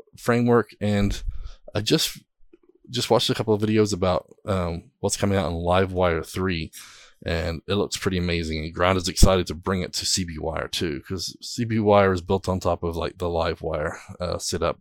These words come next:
which is a huge, huge project in the Laravel world, and they're doing some awesome stuff. But uh, prefetching is what they're working for here. Um, basically allows you to invoke an action's results on mouse over using the prefetch modifier.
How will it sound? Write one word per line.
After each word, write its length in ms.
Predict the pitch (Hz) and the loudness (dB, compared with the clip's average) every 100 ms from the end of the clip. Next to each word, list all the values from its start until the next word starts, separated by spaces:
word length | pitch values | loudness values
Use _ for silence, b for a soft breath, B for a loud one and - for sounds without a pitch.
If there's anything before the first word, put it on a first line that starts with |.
| - | -8
which 180 | 87 - | -8 -6
is 120 | 87 | -8
a 60 | 87 | -8
huge, 500 | - 98 90 - - B B B B B - | -4 -4 -2 -4 -6 B B B B B 0
huge 300 | 190 165 - | 2 2 6
project 500 | 135 120 120 92 113 | 6 6 2 2 0
in 80 | |
the 60 | 104 | 2
Laravel 720 | 98 104 98 101 98 87 - | 6 6 6 6 6 2 -6
world, 600 | 107 110 107 104 101 95 | 2 6 6 6 2 -6
and 400 | 95 92 92 90 | -4 -2 -2 -2
they're 100 | 98 | -2
doing 220 | 95 90 | 0 -2
some 140 | 87 - | -2 -4
awesome 340 | 85 87 90 | -4 -2 -4
stuff. 400 | - - 58 - - | -4 -2 -2 -4 -2
But 200 | 92 - - _ B B B B - | 0 0 -4 _ B B B B -4
uh, 220 | 85 80 | -2 -4
prefetching 680 | - 139 139 139 - 135 120 | 0 2 4 4 4 4 4
is 120 | 107 | 4
what 160 | 110 117 | 4 4
they're 100 | 104 | 4
working 380 | 110 107 110 | 4 4 0
for 260 | - 110 107 | 2 2 2
here. 400 | 101 104 104 98 b b b - | 2 2 2 2 b b b -4
Um, 340 | 92 87 87 - | -2 0 -2 -4
basically 640 | - 107 - 104 101 95 - | 0 0 2 2 2 2 -2
allows 280 | 95 110 107 | 2 4 4
you 60 | 98 | 2
to 60 | |
invoke 320 | 98 101 101 | 4 4 4
an 100 | - | 2
action's 340 | 110 110 113 104 | 0 2 0 2
results 540 | 101 104 98 - - - | 2 4 4 2 -6 -6
on 220 | 92 90 | -4 0
mouse 300 | 98 120 - | 4 4 4
over 220 | 104 98 | 2 2
using 280 | 101 92 90 | 0 -2 -4
the 80 | 87 | -4
prefetch 500 | - 98 - 90 - | -4 -6 -4 -6 -6
modifier. 800 | 85 87 87 - 90 85 90 | -2 0 0 -2 0 0 -2